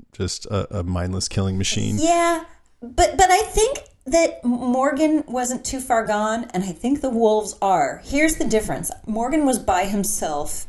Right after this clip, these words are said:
Speaker 2: and was suffering terrible P S, uh, P T S D. This wolf kid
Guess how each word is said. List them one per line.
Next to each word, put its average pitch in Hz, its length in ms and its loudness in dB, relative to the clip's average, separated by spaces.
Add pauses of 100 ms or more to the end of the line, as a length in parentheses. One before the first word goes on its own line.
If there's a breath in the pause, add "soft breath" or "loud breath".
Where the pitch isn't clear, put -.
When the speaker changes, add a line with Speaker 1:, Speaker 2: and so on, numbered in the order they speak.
Speaker 2:
and 156 340 -4
was 156 200 -4
suffering 180 460 -2
terrible 220 480 2
P 190 240 0
S, 170 280 -6 (100)
uh, 151 460 -6 (100)
P - 140 -6
T 185 160 -6
S 160 160 -6
D. 156 320 -10 (560 soft breath)
This 415 420 0
wolf 302 340 0
kid 202 600 0